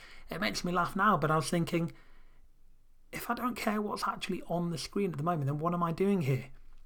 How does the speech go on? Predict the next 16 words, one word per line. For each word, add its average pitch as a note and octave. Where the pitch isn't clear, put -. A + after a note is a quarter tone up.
I F3
moved F3+
straight G#3+
from F#3+
that F#3+
experience C3
into D#3
another E3
room D#3+
where D3
another D#3
doctor C#3+
had C#3
said, C#3+
"Uh, C#3+
Rob, D3+